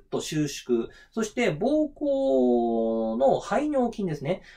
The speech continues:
排尿筋が緩む。緩むってことは、この二つは、えー、尿が出なくなってきますから、えー、蓄尿に関する記述になっちゃいますので、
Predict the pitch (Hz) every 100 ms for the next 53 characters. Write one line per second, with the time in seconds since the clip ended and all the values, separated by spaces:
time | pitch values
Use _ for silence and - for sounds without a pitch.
0 | - 302 330 330 311 302 285 151 202 302
1 | 349 202 214 160 190 294 403 392 339 214
2 | 143 185 190 - 277 339 320 285 285 277
3 | 175 180 175 - - - - 117 104 98
4 | 95 190 359 370 110 87 101 - 190 240
5 | 330 370 - 160 143 - 127 - 107 101
6 | - 95 160 170 - - - 135 113 -
7 | - 214 - 381 403 403 381 359 339 302
8 | 302 269 285 190 135 - 127 127 123 120
9 | - 117 107 104 113 113 240 214